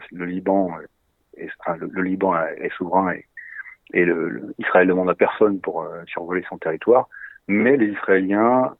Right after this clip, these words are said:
justifient cela en disant, « Nous n'avons, nous sommes toujours virtuellement en guerre contre le, contre le Liban.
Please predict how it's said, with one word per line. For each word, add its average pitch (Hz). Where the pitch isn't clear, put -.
justifient -
cela 101
en 101
disant, « 107
Nous 101
n'avons, 98
nous 98
sommes 92
toujours 104
virtuellement 98
en 90
guerre 98
contre 87
le, 85
contre 90
le 85
Liban. 90